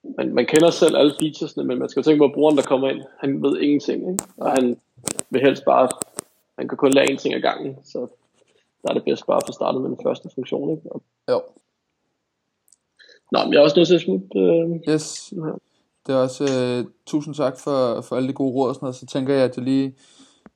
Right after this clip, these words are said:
Speaker 2: i forhold til selve kontrakten, det vi lige snakkede om, så prøver jeg lige at sende det til, til Mathias der, og prøve at høre, hvad han har at sige, og så, øh, så
Speaker 1: Ja.
Speaker 2: skriver jeg til dig her i morgen eller i overmorgen eller sådan noget.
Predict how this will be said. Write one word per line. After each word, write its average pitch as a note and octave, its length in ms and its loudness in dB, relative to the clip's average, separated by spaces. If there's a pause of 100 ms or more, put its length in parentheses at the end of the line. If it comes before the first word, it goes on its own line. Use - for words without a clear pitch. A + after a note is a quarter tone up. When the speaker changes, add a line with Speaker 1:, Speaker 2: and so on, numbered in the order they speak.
(120)
Speaker 2:
i C#3 80 -6
forhold C3+ 220 0
til C#3+ 80 -6
selve C#3 220 0
kontrakten, C3+ 600 -2
det C#3+ 160 -2
vi B2 60 -6
lige C3 80 -4
snakkede C3 400 -2
om, C3+ 120 -8
så - 100 -12
prøver C3+ 240 -4
jeg C3+ 40 -2
lige C#3 120 0
at C3+ 80 -2
sende C#3 240 -8
det C#3 140 -4
til, B2+ 560 -4 (500)
til - 160 -10
Mathias C3 460 -6
der, C3+ 100 -2
og B2 80 -2
prøve B2+ 180 -2
at B2+ 40 -2
høre, C3 120 2
hvad A#2+ 80 0
han A#2 80 -4
har A#2 120 -2
at A2 80 -8
sige, A#2+ 280 -6
og A2 60 -10
så, B2 120 -10 (180)
øh, G2+ 240 -10 (720)
så - 180 -16
Speaker 1:
Ja. D3+ 60 4
Speaker 2:
skriver B2+ 240 0
jeg A2+ 140 -2
til - 160 -8
dig A#2+ 80 -4
her A#2 340 -4 (120)
i - 40 -12
morgen A2 260 -8
eller A2+ 120 -4
i G2+ 40 -4
overmorgen G#2+ 380 -8
eller B2 120 -12
sådan B2 160 -14
noget. G2 140 -12